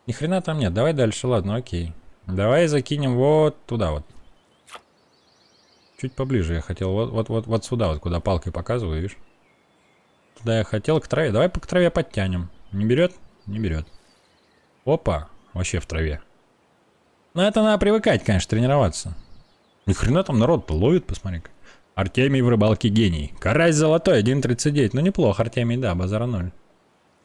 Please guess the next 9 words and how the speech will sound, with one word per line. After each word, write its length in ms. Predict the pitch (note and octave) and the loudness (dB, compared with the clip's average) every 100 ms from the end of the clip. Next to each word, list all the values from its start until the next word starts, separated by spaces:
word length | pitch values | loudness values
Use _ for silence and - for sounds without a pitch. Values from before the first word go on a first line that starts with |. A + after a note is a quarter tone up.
| _ _ | _ _
Эдуард, 320 | F2 F2+ C3 | -4 -2 -2
тридцать 220 | - A2 | -4 -8
четыре, 260 | - - F#2+ | -8 -8 -8
сход. 380 | - - G2+ G#2 - - - _ _ _ _ _ _ _ | -8 -10 -10 -10 -14 -20 -20 _ _ _ _ _ _ _
А 80 | - | 0
интересно, 440 | A#2+ F3+ F3 A#2+ A2 | 2 4 2 4 4
будет 240 | D#3 G3+ | 4 2
в 20 | |
чат 280 | - C#3 - | 0 0 -2